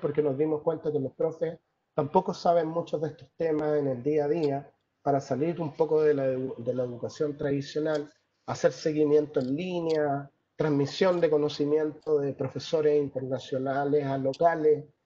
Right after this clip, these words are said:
y viceversa. <clears throat> Y seguir en la línea así como lúdica y lo que a los niños les gusta, ¿no?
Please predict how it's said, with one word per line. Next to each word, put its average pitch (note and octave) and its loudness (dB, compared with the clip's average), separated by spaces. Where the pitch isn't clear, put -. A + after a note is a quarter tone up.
y C3 -2
viceversa. D3+ 0
<clears throat> A3+ 6
Y F#3+ 2
seguir F3 2
en F3 4
la E3 4
línea E3+ 0
así D3+ -6
como D3+ 2
lúdica D#3 0
y D3 4
lo B2+ -2
que B2+ -4
a B2 -2
los B2 -4
niños C#3+ -2
les G#2+ -8
gusta, C#3 0
¿no? A2 -12